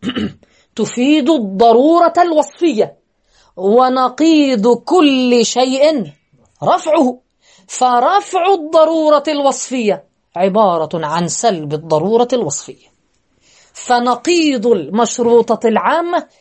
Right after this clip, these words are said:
هِيَ الْقَضِيَّةُ الَّتِي تُفِيدُ سَلْبَ الضَّرُورَةِ، أي ضَرُورَةِ الْوَصْفِيَّةِ،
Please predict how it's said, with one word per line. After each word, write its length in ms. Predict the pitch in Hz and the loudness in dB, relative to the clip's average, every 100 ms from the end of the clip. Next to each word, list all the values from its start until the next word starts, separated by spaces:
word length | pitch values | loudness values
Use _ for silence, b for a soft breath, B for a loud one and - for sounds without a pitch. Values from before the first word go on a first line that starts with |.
| _ - | _ -6
هِيَ 200 | 214 196 | 0 0
الْقَضِيَّةُ 840 | 180 - 185 185 233 190 175 170 | -2 -4 -4 -2 -4 -2 -4 -4
الَّتِي 840 | 175 165 160 165 208 202 180 156 151 | -4 -4 -2 0 0 0 -4 -4 -6
تُفِيدُ 440 | - 156 208 254 285 320 - 101 92 - | -8 -6 0 2 2 0 -2 -20 -20 -20
سَلْبَ 800 | - - 240 269 349 381 381 339 | -18 -6 -2 0 2 2 0 2
الضَّرُورَةِ، 800 | 330 247 302 294 311 320 320 - - | 0 0 0 0 2 0 0 -2 -8
أي 100 | 285 | -2
ضَرُورَةِ 460 | 302 339 330 294 - _ _ 104 226 | 0 0 0 -4 -8 _ _ -14 -6
الْوَصْفِيَّةِ، 560 | 190 156 143 - 117 | -6 -6 -12 -16 -20